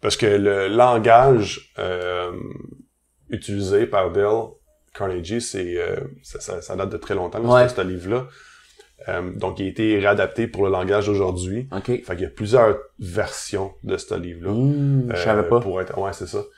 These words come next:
Speaker 1: Mais, euh, c'est un très bon livre, pour vrai. Euh, c'est dommage parce que quand je l'ai lu, je me suis rendu compte que, ben, soixante-dix pour cent de la matière, je la connaissais déjà.
Speaker 2: Ah ouais ? <laughs>
Speaker 1: Mais,
Speaker 2: C'est fou.
Speaker 1: mais c'est le fun de se, de, de, de, de se le rappeler. Moi, la, la part des, des, euh,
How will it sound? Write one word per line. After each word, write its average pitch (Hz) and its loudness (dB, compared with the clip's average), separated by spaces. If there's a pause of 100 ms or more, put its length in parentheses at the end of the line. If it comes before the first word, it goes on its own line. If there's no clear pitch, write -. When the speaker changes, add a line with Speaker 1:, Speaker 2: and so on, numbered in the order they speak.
(220)
Speaker 1:
Mais, 95 -2
euh, 90 -2
c'est - -4
un 98 -2
très 120 2
bon 107 6
livre, 113 0
pour 101 0
vrai. 104 -2 (100)
Euh, 92 -2 (200)
c'est - -4
dommage 101 0
parce 98 -2
que - -4
quand 107 0
je 101 -4
l'ai 98 -2
lu, 98 -2
je 98 -8
me 92 -4
suis - -10
rendu 90 -8
compte 104 -2
que, 98 -4
ben, 90 -6 (260)
soixante-dix 95 -4
pour 95 -12
cent 104 -4
de 104 -2
la 98 -2
matière, 95 -2
je 95 -2
la 92 -4
connaissais 87 -8
déjà. 92 -6 (160)
Speaker 2:
Ah 120 6
ouais ? - 6 (320)
<laughs> - 4
Speaker 1:
Mais, 131 12
Speaker 2:
C'est 143 12
fou. 190 -4 (180)
Speaker 1:
mais 120 4
c'est 120 4
le 110 0
fun 135 8
de 120 6
se, 123 -2
de, 101 0
de, 95 -6
de, 95 -2
de 98 -6
se 107 -4
le 101 4
rappeler. 104 2 (160)
Moi, 131 10
la, 117 12
la 98 2
part 127 6
des, 120 4 (120)
des, 98 -2
euh, 90 -2